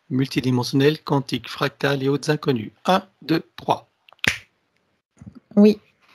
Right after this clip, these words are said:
Speaker 1: Et elle le recrée à neuf avec le gabarit de l'arbre de création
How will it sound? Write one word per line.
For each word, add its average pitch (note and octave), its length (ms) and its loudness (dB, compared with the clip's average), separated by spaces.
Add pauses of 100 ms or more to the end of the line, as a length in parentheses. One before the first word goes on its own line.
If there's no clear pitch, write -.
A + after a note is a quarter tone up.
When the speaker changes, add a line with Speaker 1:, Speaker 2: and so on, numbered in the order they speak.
(420)
Speaker 1:
Et D3 120 -4
elle D3+ 140 2
le D3+ 120 0
recrée D3 480 -4
à F3 140 -2
neuf C#3+ 480 -2
avec D3 280 -2
le D3 80 0
gabarit C#3+ 640 -2
de B2 160 -6
l'arbre B2 300 -4
de A#2+ 140 -6
création C3 680 -2